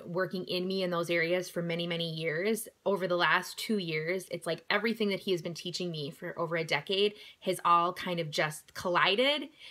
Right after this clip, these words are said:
and, um, and it's all started to mesh and make sense. And I have, God has used this business to make me somebody that I actually didn't even know that I could be. I ha-, he's made me to be someone, I'm confident. I feel very good about who I am, not in an arrogant way, not in an ugly way, but in a,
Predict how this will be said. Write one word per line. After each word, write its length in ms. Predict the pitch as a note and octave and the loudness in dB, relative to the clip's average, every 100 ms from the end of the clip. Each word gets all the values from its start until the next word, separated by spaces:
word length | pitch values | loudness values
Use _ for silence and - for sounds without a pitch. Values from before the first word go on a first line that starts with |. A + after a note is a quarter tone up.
| - - | -10 2
and, 380 | G3 F#3+ F3+ - | 4 4 0 0
um, 320 | F#3 E3 D#3 - | 2 2 -2 -4
and 120 | F3+ | -4
it's 120 | - - | -2 2
all 300 | F#3 F3+ F3 | 6 6 2
started 260 | F#3+ F3 | -2 -4
to 120 | - F3 | -4 -2
mesh 280 | D#3 D#3 | -2 -2
and 140 | - F#3 | -6 -4
make 160 | E3+ | -6
sense. 360 | - F3 D#3 D3 | -2 -2 -2 -4
And 120 | E3+ | -2
I 120 | E3 | -2
have, 340 | E3+ F3 D#3 - _ _ _ _ F3 | -2 -4 -4 -12 _ _ _ _ -6
God 200 | F3 E3+ | 0 0
has 140 | E3+ | 0
used 360 | F3 B3+ D#4 G3 | 0 0 0 0
this 160 | F3+ | -2
business 540 | - F3 E3+ E3+ D#3+ - - - _ | 0 -2 -2 -4 -6 -12 -18 -20 _
to 160 | - G3+ | 0 2
make 260 | F#3+ F3 | 2 0
me 100 | F#3+ | -4
somebody 540 | F3+ F#3 F3+ E3+ E3+ E3+ | -2 0 0 0 0 -2
that 180 | E3+ - | 0 2
I 120 | E3+ | 6
actually 320 | D#3+ G3+ C#4 | 4 4 2
didn't 160 | A#3 F#3 | 2 2
even 180 | E3+ | -2
know 140 | E3+ E3 | -2 -2
that 120 | D#3+ | -4
I 60 | D3 | -6
could 220 | F3+ D#3 | -8 -8
be. 280 | F3 B2+ - | -6 -4 -2
I 160 | E3 E3 | 0 -2
ha-, 280 | D#3 E3+ - | -2 -4 -6
he's 260 | E3 F#3 F3+ | -10 -8 -4
made 180 | F3 | -4
me 100 | F#3+ | -2
to 80 | F#3 | -4
be 80 | F3 | -4
someone, 340 | - F#3 E3 D#3+ - | -6 -4 -6 -6 -4
I'm 120 | G3+ | -4
confident. 600 | - - C4+ E4+ G#3+ D#3+ | -4 2 2 4 0 0
I 80 | F#3+ | -2
feel 220 | - A3+ | -2 -4
very 340 | G3 A#3 C4+ C4 | 0 0 2 2
good 200 | A#3+ A#3 | 0 2
about 240 | F3 D#3+ | 2 0
who 120 | G#3 | 0
I 140 | F#3 F3 | 0 2
am, 300 | G3+ E3+ D3+ - - - _ | 2 2 -2 -12 -20 -20 _
not 220 | G3+ C#4 | 6 6
in 80 | C4+ | 4
an 80 | F3 | 2
arrogant 400 | G#3+ C4 C#4 C4+ | 4 4 2 0
way, 300 | C4+ C4+ C4 | 2 4 4
not 240 | G#3+ G#3 | 6 4
in 100 | A3+ | 4
an 140 | G3+ E3+ | 2 2
ugly 280 | G3+ G3+ A#3 | 0 0 0
way, 200 | A3 G#3+ | 2 2
but 200 | G#3+ F#3+ | 2 0
in 100 | F#3+ | 2
a, 220 | F3 E3 | 2 2